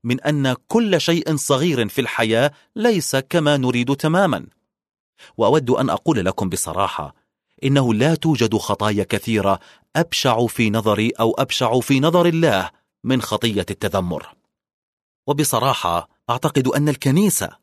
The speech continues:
تعمل على نطاق واسع على تعزيز هذا الشيء من خلال استمرارها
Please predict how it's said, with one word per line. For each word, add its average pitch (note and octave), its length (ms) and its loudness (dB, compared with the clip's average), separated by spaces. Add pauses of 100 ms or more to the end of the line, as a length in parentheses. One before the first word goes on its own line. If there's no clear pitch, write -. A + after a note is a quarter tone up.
(140)
تعمل F3 420 2
على B2+ 240 2
نطاق D#3 360 2 (140)
واسع B2 600 0 (320)
على A#2 240 0
تعزيز G#2 440 0
هذا F#2 260 -4
الشيء A2+ 400 0 (240)
من D#3 160 0
خلال A2+ 380 -2
استمرارها A2 840 0